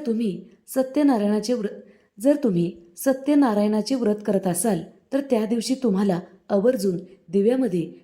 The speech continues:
पिवळ्या रंगाची वात लावायची आहे. गुरुवारी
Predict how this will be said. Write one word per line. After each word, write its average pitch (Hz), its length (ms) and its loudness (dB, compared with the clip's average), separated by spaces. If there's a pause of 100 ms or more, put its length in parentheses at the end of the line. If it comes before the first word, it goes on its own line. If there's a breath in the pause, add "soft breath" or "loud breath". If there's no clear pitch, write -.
(120)
पिवळ्या 226 320 0
रंगाची 202 420 -2
वात 208 260 0
लावायची 190 400 0
आहे. 180 200 0 (360 loud breath)
गुरुवारी 233 400 2